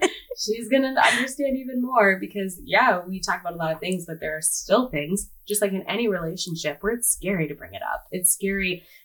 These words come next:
Speaker 2: to look somebody in the eye and say how you're really feeling and be vulnerable. And I think that's why even in therapeutic tools that they,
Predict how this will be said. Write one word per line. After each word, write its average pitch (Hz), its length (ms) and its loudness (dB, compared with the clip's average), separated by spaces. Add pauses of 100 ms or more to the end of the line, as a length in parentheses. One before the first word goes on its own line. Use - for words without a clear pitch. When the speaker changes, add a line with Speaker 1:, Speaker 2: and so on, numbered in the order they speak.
Speaker 2:
to 208 100 4
look 185 220 0
somebody 175 400 0
in 170 100 -4
the 160 140 -4
eye 151 300 0
and 165 120 -2
say 165 180 -2
how 160 120 -4
you're 160 180 -8
really 151 320 -10
feeling 147 420 -10
and 156 80 -14
be 156 140 -6
vulnerable. 151 500 -4 (280)
And 196 100 6
I 202 80 8
think 269 180 2
that's 190 260 0
why 160 260 4
even 202 240 2
in 156 140 -4
therapeutic 160 680 -4
tools 165 480 2
that 156 160 -6
they, 156 220 -6